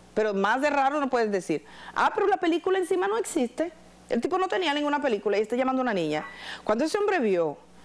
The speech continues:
que el juez Rodríguez Consoró le dijo, "Ahí no pasó nada, esto es libertad pura y simple", que ni siquiera tuvo la intuición de decir, "Vaya a terapia, amigo, porque usted no puede estar llamando niñas de catorce años a que salgan de sus casas escondidas de sus padres,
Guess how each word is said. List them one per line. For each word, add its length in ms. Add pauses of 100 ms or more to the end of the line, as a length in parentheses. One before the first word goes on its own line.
(340)
que 140
el 60
juez 560
Rodríguez 400
Consoró 480
le 100
dijo, 180
"Ahí 120
no 100
pasó 300
nada, 300
esto 260
es 320 (300)
libertad 760
pura 180
y 100
simple", 520 (340)
que 120
ni 80
siquiera 300
tuvo 340 (180)
la 400 (300)
intuición 560
de 80
decir, 340 (320)
"Vaya 300
a 20
terapia, 400
amigo, 300
porque 160
usted 160
no 100
puede 160
estar 160
llamando 320
niñas 240
de 80
catorce 460
años 420 (260)
a 120
que 100
salgan 300
de 80
sus 200
casas 360
escondidas 500
de 60
sus 180
padres, 520